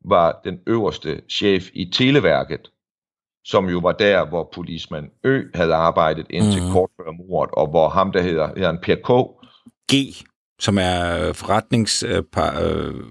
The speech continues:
Speaker 2: kompagnon med Ø, som er
Speaker 1: Ja.
Speaker 2: militærmand, han, øh, får også job i, øh, Televerket.
Speaker 1: Televerket,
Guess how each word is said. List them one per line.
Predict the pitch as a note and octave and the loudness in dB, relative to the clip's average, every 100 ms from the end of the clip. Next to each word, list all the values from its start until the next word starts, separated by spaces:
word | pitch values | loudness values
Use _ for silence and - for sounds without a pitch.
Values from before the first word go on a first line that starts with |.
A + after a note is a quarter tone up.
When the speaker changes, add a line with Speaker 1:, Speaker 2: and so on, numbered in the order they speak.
| G#1+ - | -18 -4
Speaker 2:
kompagnon | G#2+ F#2 E2+ D#2+ D#2+ | 0 2 0 0 -2
med | E2+ | -2
Ø, | G#2+ G2+ - _ - | 0 -2 -4 _ -6
som | F2+ | -2
er | E2+ | 0
Speaker 1:
Ja. | |
Speaker 2:
militærmand, | F2+ G2+ G2+ B2 A2 D#2+ F#2+ | 2 4 4 2 0 -4 -6
han, | D#2+ G#2 G#2 | 0 2 2
øh, | F#2+ F2 | 2 -2
får | - F2+ | -2 0
også | G#2 - | 2 0
job | F2 D#2 _ - | 0 -2 _ -6
i, | G2+ E2 | -2 0
øh, | D#2+ | 0
Televerket. | - F2 E2 C#2+ - | -2 -4 -2 -4 -2
Speaker 1:
Televerket, | A#2 G2+ F2 D2 | 0 0 0 -4